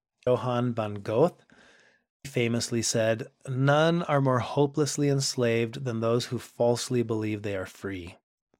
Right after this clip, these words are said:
I like this expression when I think about it in terms of mindfulness as a practice, in terms of Buddhism as the path of liberation.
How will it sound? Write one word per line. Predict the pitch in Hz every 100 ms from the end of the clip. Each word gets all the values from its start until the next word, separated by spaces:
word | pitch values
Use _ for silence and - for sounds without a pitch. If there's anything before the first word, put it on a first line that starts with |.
| _ _ _ _ _ _ _ -
I |
like | 131 127 147
this | 143 143
expression | 156 - - 156 139 147
when | 135
I | 117
think | 110 139 135
about | 139 127 127
it | 127 127 _ _ _ _ _ _
in | 135 120
terms | 117 123 123 123
of | 117
mindfulness | 110 107 113 120 127 127 127 -
as | 107
a | 101
practice, | - 147 135 - 143 143 - - _ -
in | 117
terms | - 113 113
of | 110 110
Buddhism | 135 139 135 131
as | 117
the | - 110
path | - 117 117
of | 123 110
liberation. | 113 104 104 117 - 185 196